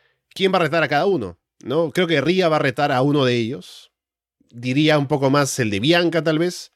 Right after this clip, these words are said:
Y a ver quién reta a Charlotte ahora. Becky Lynch, que ha vuelto. Puede ser. Otra vez. O si no, es que Becky ya retó tanto a Bianca como a Charlotte varias veces, entonces no es un combate nuevo, ¿no?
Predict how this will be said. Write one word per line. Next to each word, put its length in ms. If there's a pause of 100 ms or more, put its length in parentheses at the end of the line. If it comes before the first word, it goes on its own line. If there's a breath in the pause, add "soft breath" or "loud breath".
(720)
Y 120
a 60
ver 140
quién 140
reta 180
a 20
Charlotte 380
ahora. 360 (960)
Becky 320
Lynch, 380
que 100
ha 40
vuelto. 480 (880)
Puede 260
ser. 280 (380)
Otra 260
vez. 560 (720)
O 100
si 160
no, 440 (1120 soft breath)
es 120
que 140
Becky 300
ya 100
retó 340
tanto 420
a 140
Bianca 360
como 220
a 40
Charlotte 360
varias 240
veces, 300
entonces 460
no 80
es 60
un 100
combate 360
nuevo, 380
¿no? 160